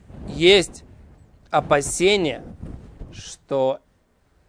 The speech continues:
это похоже на обычный потолок, гзерат тикра,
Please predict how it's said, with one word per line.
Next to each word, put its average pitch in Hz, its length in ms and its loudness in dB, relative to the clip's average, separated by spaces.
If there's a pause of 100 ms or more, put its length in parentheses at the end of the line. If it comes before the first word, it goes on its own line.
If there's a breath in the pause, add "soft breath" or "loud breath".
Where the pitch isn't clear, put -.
(120)
это 151 300 2
похоже 170 560 2
на 135 260 2
обычный 143 540 -4
потолок, 131 720 0
гзерат 139 500 0
тикра, 117 400 -12